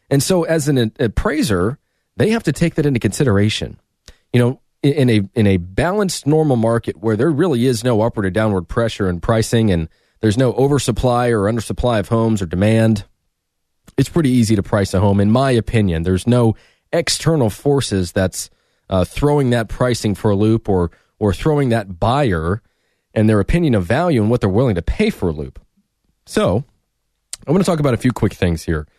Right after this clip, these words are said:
First of all, I do wanna say that if you're gonna repair your home or remodel your home, you know, if you've walked into Lowe's,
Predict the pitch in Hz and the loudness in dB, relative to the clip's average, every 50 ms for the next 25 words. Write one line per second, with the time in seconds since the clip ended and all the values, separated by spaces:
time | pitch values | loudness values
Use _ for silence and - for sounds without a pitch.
0 | _ _ _ _ _ _ - 240 240 - - 135 110 101 101 113 123 165 233 226 | _ _ _ _ _ _ -2 0 0 0 0 0 0 2 0 0 0 0 0 2
1 | 208 185 131 - - - 135 117 98 90 87 95 95 95 - - 202 240 240 226 | 0 0 -2 -2 -2 -2 0 0 2 2 0 0 0 0 0 -2 -2 0 0 0
2 | 180 131 117 - - 139 147 151 147 131 120 117 113 107 90 87 117 110 101 92 | 0 0 0 0 0 0 0 0 0 2 2 2 2 2 2 2 2 2 2 2
3 | 87 90 87 85 101 104 107 123 139 139 131 117 104 101 104 101 92 - - 110 | 0 -2 -2 0 0 2 2 2 2 2 2 2 2 2 2 0 0 0 0 0
4 | 104 92 85 80 78 78 92 - _ _ _ _ _ _ - 120 113 110 110 185 | 2 2 0 -2 -4 -8 -12 -14 _ _ _ _ _ _ 0 2 2 2 2 0
5 | 208 170 - - 123 139 127 - - 117 101 92 90 95 98 92 87 85 80 80 | -2 -2 0 -2 0 0 0 0 0 0 0 2 2 2 2 2 2 0 -2 -4
6 | 80 - - - | -6 -8 -10 -10